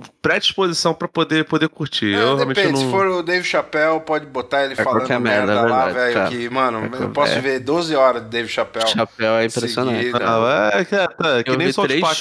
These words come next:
Speaker 3: shows
Speaker 1: você
Speaker 3: dele
Speaker 1: já parou.
Speaker 3: seguido, cara.
Speaker 2: O, o, o, o Chappelle é sensacional, cara. Ele... ele,
Speaker 3: E,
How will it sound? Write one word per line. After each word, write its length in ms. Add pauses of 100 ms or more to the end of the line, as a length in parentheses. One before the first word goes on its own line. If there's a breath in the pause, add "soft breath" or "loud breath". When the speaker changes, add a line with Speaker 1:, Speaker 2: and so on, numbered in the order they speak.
(120)
Speaker 3:
shows 120
Speaker 1:
você 60
Speaker 3:
dele 180
Speaker 1:
já 100
parou. 200
Speaker 3:
seguido, 240
cara. 400 (240)
Speaker 2:
O, 80
o, 440
o, 280
o 60
Chappelle 380
é 40
sensacional, 680
cara. 340
Ele... 280
ele, 440
Speaker 3:
E, 60